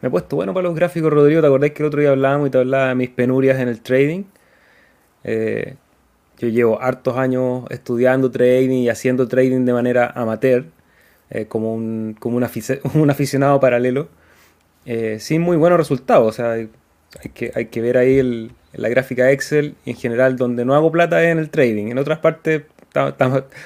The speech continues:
por ahí compenso, está, está más ordenado, pero el trading no es lo mío y he probado hartas cosas y, y voy identificando y de repente digo, "Ya, sabes que no hago más trading, ¿para qué? ¿Para qué voy a seguir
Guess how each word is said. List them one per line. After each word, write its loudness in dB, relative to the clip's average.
por 2
ahí 6
compenso, 4
está, -2
está -2
más 2
ordenado, 4
pero 0
el -6
trading -2
no -4
es -6
lo -2
mío 2
y 6
he 4
probado 8
hartas 0
cosas 2
y, 0
y 0
voy 8
identificando 4
y 0
de 4
repente 4
digo, 4
"Ya, 2
sabes -4
que -6
no 0
hago 2
más -2
trading, 0
¿para -2
qué? -4
¿Para -6
qué -6
voy 0
a 0
seguir -6